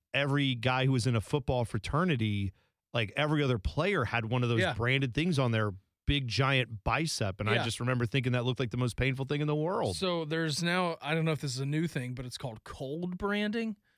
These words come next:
Speaker 1: Okay.
Speaker 2: And so it's done, instead of at superheat, it is done with, like, liquid nitrogen and goes down to, like, such a temperature that it has the same, like, burning effect, but they say it's, like, immensely, immensely hotter.
Speaker 1: What, what,
Speaker 2: I
Speaker 1: what?
Speaker 2: mean,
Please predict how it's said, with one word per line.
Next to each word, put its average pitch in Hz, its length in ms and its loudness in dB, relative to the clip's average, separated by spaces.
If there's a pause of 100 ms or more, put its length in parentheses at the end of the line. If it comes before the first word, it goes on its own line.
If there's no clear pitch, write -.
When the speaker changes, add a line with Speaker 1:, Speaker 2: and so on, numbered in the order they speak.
Speaker 1:
Okay. 101 240 -4
Speaker 2:
And 160 80 -2
so 175 180 0
it's 151 140 -4
done, 165 420 0
instead 143 300 -2
of 151 80 0
at 139 160 -6
superheat, 175 920 -4 (560)
it 151 100 -2
is 151 160 0
done 151 280 0
with, 131 120 -6
like, 135 140 -4
liquid 156 300 -2
nitrogen 147 580 0
and 135 160 -2
goes 147 260 0
down 139 240 -2
to, 135 60 -4
like, 127 160 -8
such 151 220 -2
a 143 40 -6
temperature 202 460 -2
that 143 140 0
it 139 80 0
has 160 180 0
the 147 100 0
same, 165 300 2
like, 123 180 -2
burning 202 280 2
effect, 135 440 -2 (360)
but 143 100 -2
they 151 80 2
say 170 220 2
it's, 147 120 -2
like, 131 100 0
immensely, 147 840 0 (360)
immensely 165 600 0
hotter. - 400 -14 (1080)
Speaker 1:
What, 117 180 -8 (180)
what, 110 120 -14 (280)
Speaker 2:
I 170 40 0
Speaker 1:
what? 180 60 4
Speaker 2:
mean, 196 160 2